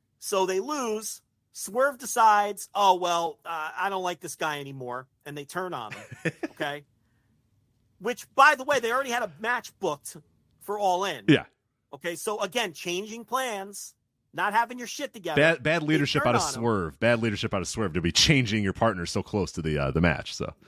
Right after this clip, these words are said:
Speaker 1: Bad leadership. I don't think it's out of Swerve. So they turn on him,
Speaker 2: <laughs>
Speaker 1: and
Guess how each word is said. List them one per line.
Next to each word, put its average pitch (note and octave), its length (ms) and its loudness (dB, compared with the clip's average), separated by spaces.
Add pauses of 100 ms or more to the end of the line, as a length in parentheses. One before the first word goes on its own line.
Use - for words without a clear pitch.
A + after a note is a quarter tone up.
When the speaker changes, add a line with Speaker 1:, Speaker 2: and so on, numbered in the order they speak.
(120)
Speaker 1:
Bad F#3 240 -2
leadership. E3 520 -6
I C#3+ 80 -4
don't D#3 120 -6
think D3+ 140 -12
it's C#3+ 100 -14
out C3+ 120 -8
of A2 60 -18
Swerve. A2 400 -12
So F#3+ 200 -6
they F#3 140 -4
turn C4+ 280 0
on G3 160 6
him, - 180 0 (380)
Speaker 2:
<laughs> - 340 -20
Speaker 1:
and G3+ 420 -4